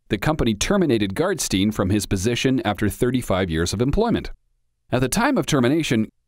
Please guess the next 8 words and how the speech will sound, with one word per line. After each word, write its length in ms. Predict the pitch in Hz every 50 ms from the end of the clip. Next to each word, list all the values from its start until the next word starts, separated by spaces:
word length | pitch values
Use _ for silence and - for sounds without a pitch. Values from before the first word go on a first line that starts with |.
| - 175
Gardstein 580 | 143 160 220 247 214 - - 247 226 220 202 -
owned 320 | - 120 120 113 117 107 107
one 320 | - 101 101 123 147 175
hundred 440 | 160 - 135 120 123 123 123 117 -
five 380 | - - 104 98 104 104 101
shares 380 | - - - 98 82 87 87 -
of 80 | 85 -
stock. 420 | - - 90 73 60 - - -